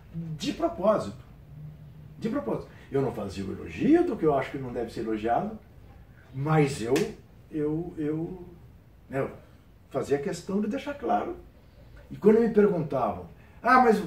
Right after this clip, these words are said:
porque aí virei petista, nunca fui petista, nunca fui. Até estive mais próximo uma época do P S D B, também nunca fui. Eu fui de, o único partido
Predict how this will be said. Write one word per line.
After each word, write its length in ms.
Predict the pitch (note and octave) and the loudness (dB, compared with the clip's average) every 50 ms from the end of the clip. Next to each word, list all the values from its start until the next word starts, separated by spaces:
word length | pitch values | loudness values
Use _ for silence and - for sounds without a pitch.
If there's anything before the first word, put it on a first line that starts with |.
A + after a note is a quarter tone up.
| - - - - | -8 -12 -18 -14
porque 280 | - C#3 - - - - | -12 -12 -12 -10 -4 -2
aí 240 | - - - D3+ G3 | 0 4 6 6 6
virei 200 | F#3+ C#4 C#4+ C#4+ | 6 4 2 2
petista, 380 | - C#4 - - D#3 D3 - | 2 0 -2 0 -6 -6 -4
nunca 220 | C#3+ G3+ - C#4 A#3+ | -4 -4 -4 -4 -8
fui 200 | - - G#3 - | -6 -6 -8 -6
petista, 520 | - F3 - - - - G2 - - - - - - - - - - - - - | -6 -8 -10 -8 -12 -14 -14 -14 -16 -18 -18 -18 -18 -18 -20 -20 -20 -20 -18 -12
nunca 180 | - D#3 D#3+ - | -10 -10 -8 -10
fui. 160 | - - - - - - - - - - - - - - - - - - - - - | -12 -14 -18 -20 -20 -20 -20 -20 -20 -20 -20 -20 -20 -20 -20 -20 -20 -20 -20 -18 -14
Até 420 | - - - - - - - A2+ | -14 -14 -14 -14 -16 -8 -4 -2
estive 360 | C#3+ - - - G3+ G3+ F#3 E3+ | -2 -2 -4 -6 -4 -4 -2 -2
mais 220 | D#3 D#3 D#3+ D#3 | -2 -2 -4 -4
próximo 480 | - A2 A2+ C3 C3+ - - C3 B2+ A#2+ | -6 -6 -6 -6 -6 -8 -10 -10 -10 -8
uma 160 | A#2 A2 G#2+ | -6 -6 -4
época 320 | G2+ G#2 - - - G#2+ | -4 -4 -6 -4 -4 -4
do 100 | G2 G#2 | -4 -4
P 200 | G#2 - - G#3+ | -8 -4 -2 -2
S 200 | G3+ G3+ - - | -2 -2 -2 -2
D 80 | G3 G3 | -2 0
B, 180 | F#3 C#3+ - - - - - - - - - - - | 0 0 -4 -8 -10 -12 -14 -14 -18 -20 -20 -20 -14
também 260 | - G#2 - D#2 D#2 | -12 -12 -12 -12 -10
nunca 280 | D#2+ G#2 A2+ - A#2 G#2+ | -10 -10 -8 -8 -10 -10
fui. 260 | - - - - - - - | -10 -12 -16 -16 -16 -14 -14
Eu 80 | G#2+ - | -16 -12
fui 180 | - - G3+ | -4 -4 -4
de, 100 | F#3+ - | -4 -4
o 160 | C#3+ B2 B2 | -8 -6 -2
único 240 | C#3 G3 C#4 C#4 - | -2 0 0 -2 -2
partido 420 | - - - G#2+ - - A2 F#2+ | -2 -4 -4 -4 -8 -10 -10 -10